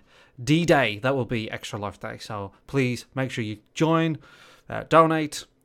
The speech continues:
share, d-, watch, anything.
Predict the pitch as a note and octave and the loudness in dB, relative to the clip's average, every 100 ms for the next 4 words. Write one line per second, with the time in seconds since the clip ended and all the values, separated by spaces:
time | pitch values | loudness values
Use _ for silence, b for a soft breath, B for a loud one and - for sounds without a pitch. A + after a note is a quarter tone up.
0 | _ - E3 D#3+ D#3+ D#3 D3 _ _ _ | _ -2 2 4 4 2 -2 _ _ _
1 | _ _ _ - - C3+ B2+ _ C#3 D#3+ | _ _ _ -14 -12 -14 -18 _ 0 2
2 | - - - - _ - D3 B2 G#2+ | 2 -4 -6 -12 _ -4 -2 -2 -6